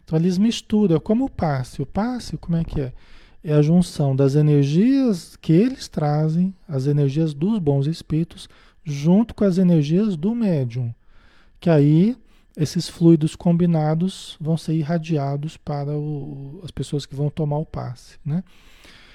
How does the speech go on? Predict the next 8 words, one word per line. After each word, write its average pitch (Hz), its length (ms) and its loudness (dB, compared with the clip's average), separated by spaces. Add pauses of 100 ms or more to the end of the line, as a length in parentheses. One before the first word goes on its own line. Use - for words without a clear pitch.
(200)
Então, 196 340 2
na 262 220 2
água 226 180 2
fluidificada, 165 1200 -2 (480)
provavelmente 220 760 2
é - 20 2
o 220 80 0
mesmo, 190 640 0